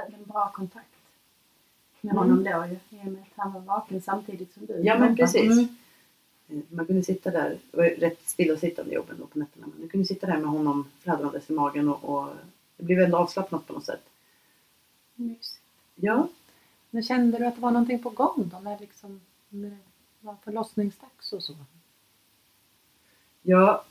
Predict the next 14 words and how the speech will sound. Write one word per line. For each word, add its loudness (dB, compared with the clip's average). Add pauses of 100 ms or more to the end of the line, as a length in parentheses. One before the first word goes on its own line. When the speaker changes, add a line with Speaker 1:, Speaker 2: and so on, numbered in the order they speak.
Speaker 2:
var 4
ju 6
på -8
kontroll 2
på 0
morgonen 4
där. 0
Nu -2
kommer 0
jag 2
inte -2
ihåg 2
exakt -6
vilken, -6